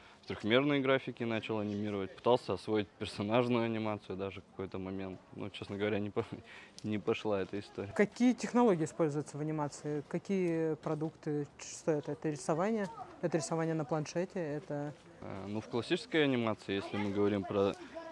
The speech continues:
Speaker 1: два дэ-шную анимацию, то, конечно, это, э, ну, раскадровка, Photoshop,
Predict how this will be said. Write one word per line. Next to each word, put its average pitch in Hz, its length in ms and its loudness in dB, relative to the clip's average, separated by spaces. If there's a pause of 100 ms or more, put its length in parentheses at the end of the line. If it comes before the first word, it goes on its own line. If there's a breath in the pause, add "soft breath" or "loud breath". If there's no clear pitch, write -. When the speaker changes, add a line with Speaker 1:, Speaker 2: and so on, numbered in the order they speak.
(520)
Speaker 1:
два 104 340 -2
дэ-шную 98 540 0
анимацию, 95 560 -4
то, 101 120 -8
конечно, 110 440 0
это, 98 540 -2
э, 92 840 -12 (300)
ну, 113 340 2 (100)
раскадровка, 101 720 -2
Photoshop, 123 500 0